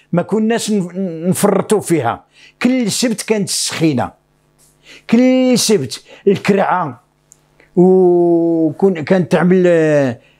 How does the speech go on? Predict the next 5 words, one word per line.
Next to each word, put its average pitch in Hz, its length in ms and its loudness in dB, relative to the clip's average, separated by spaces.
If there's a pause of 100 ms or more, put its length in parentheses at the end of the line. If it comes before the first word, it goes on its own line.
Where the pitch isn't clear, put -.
(200)
ال-، 165 220 4
الكرعة 160 680 2
بالطعمير، 170 720 -4
والسخينة 165 720 -2
بالطعميرة 156 840 -2